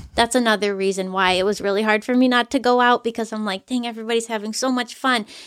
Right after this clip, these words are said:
And then when I would go out, I'm like, "This is not that fun." But if I was at home, it seemed like it was the most fun thing in the world. Um, but yeah,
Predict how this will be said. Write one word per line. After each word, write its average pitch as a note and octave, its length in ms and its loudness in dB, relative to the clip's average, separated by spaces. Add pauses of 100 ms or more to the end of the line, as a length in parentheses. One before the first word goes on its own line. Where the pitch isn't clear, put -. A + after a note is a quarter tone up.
(140)
And C4 100 2
then C#4 160 6
when C4+ 120 4
I C4 80 4
would B3+ 140 2
go B3+ 140 2
out, C4+ 180 6
I'm A3+ 120 0
like, A3 200 0
"This D4 180 -2
is B3+ 80 0
not C4+ 240 4
that A3+ 160 2
fun." G3 320 -4
But F#3+ 240 0
if A3 160 -4
I G#3+ 80 6
was G3+ 100 2
at G3 120 2
home, A3 360 2 (260)
it A#3 160 0
seemed A3+ 280 2
like G3 180 2
it F3+ 100 2
was F#3+ 200 0
the G3 80 -2
most F#3+ 320 -4
fun F#3+ 220 -4
thing F#3 180 -6
in F#3 80 -6
the F#3+ 80 -8
world. F#3+ 380 0 (440)
Um, G3 440 -2 (120)
but F#3+ 220 2 (840)
yeah, G3 300 2